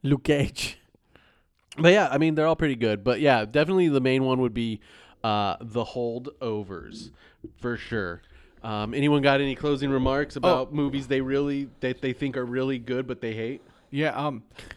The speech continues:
Speaker 3: so this kind of <laughs> falls in line with, like, you just reminded me when you said Vince Vaughn. Um, Queenpins is, is a movie that was, I think it was on Netflix.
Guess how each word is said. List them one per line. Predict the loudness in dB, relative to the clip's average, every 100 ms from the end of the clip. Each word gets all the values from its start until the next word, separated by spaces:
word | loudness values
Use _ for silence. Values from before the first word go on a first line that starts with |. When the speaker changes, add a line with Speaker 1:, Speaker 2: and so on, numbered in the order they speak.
| -20 _ _ -20 -8
Speaker 3:
so | 2 2 2 -4 -4
this | 0 0
kind | 0 -2
of | -4
<laughs> |
falls | -4 -2 -4
in | -4
line | -4 -2
with, | -2 -4
like, | -6
you | -8 -10
just | -10
reminded | -6 -4 -4
me | -6
when | -8
you |
said | -8 -8
Vince | -8 -10
Vaughn. | -8 -8 -8 -10 -20 -20 -12
Um, | -6 -6 -8 -14 -20 _ _ _ _ _ -10
Queenpins | -6 -6 -4 -6 -8 -8
is, | -8 -8 -10 -10
is | -8 -8
a | -6
movie | -4 -2
that | -2 -4
was, | -6
I | -8
think | -8 -8
it |
was | -6
on | -6 -8
Netflix. | -10 -12 -12 -12 -12 -18